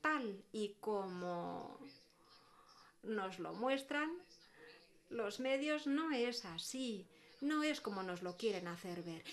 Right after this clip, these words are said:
Y por eso a mí me gusta mostrar muchas veces que muchas situaciones son absurdas. Eso es lo que muestro en muchas de mis obras. Creo que tenemos un documento, ¿verdad?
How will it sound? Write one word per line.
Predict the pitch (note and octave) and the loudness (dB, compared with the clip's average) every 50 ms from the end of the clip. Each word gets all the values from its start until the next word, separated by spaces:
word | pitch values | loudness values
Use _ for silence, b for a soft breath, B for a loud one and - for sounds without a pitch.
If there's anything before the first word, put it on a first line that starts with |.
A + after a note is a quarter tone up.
| B | B
Y | B B3+ | B -2
por | B3 B3 B3+ | 0 2 2
eso | C#4 C#4 C4+ C#4 | 2 2 2 0
a | C4 | 2
mí | C4 C#4 C#4 C4 | 4 4 4 4
me | A#3 G#3+ F#3+ | 4 2 2
gusta | F#3 G3+ A3+ A#3 A#3 A#3 - - A#3+ A3+ G#3 G3+ | 4 6 6 6 6 4 0 -4 -4 -4 -4 -4
mostrar | G3 G3+ - - - - - - - B3 B3+ C4 C4+ | -6 -8 -8 -6 -6 -6 -6 -6 -4 -4 -2 -2 0
muchas | C4 C4+ C4+ - C4 B3+ | -2 -2 -2 -2 -4 -2
veces | C#4 C#4 D4 C#4+ C#4+ | 0 0 0 0 0
que | - C4+ C4+ | 2 0 0
muchas | D#4+ E4+ D#4+ B3 - | 2 0 -2 -2 -2
situaciones | A3+ - G#3 G#3 - B3+ C4 C4+ | -2 -2 -2 -2 0 -2 0 2
son | D4+ C#4 A#3 | 2 2 2
absurdas. | F#3+ - - E3+ F3 F3 A3+ A#3+ C4+ - - B B B B B | 0 0 -4 -6 -6 -4 -6 -6 -8 -8 -10 B B B B B
Eso | - C4+ C4+ C4+ | -2 0 0 0
es | C4 | -2
lo | B3+ A#3 | -2 -2
que | - G#3+ G#3 | -2 0 0
muestro | A3 A3+ A3+ A3+ - A#3+ B3 C#4+ | 2 0 0 0 -4 -8 -6 -6
en | C4 G#3 | -6 -6
muchas | F#3+ F#3 F#3 - F3+ F3 F3 | -6 -6 -6 -8 -8 -8 -6
de | F3 F3 | -6 -6
mis | E3+ E3+ F3 - F3 | -6 -6 -6 -6 -8
obras. | E3 E3 F#3+ G3+ A3 A#3 A#3+ - - - B B B B B B B B B B B B B B B B B B B _ _ _ | -8 -6 -6 -6 -6 -6 -8 -10 -10 -12 B B B B B B B B B B B B B B B B B B B _ _ _
Creo | - C#4 C4+ C#4 D4 D4 D4+ D4+ D4+ | -4 -2 -2 0 0 0 0 0 0
que | - C#4+ C#4 | -2 -2 0
tenemos | C#4 C#4 C#4 C#4+ D4 D4+ D4+ D#4+ D#4+ D#4 D4+ - | 2 4 4 4 4 4 2 2 0 0 0 0
un | D4+ D4+ D4+ D4 C#4+ C4+ | 2 2 4 4 6 6
documento, | B3 A3+ A#3 A3+ A#3 C4+ D4 D4 C#4+ A#3+ | 6 6 6 6 6 6 4 4 4 4
¿verdad? | G#3+ G#3+ C4 F4+ | 4 2 2 0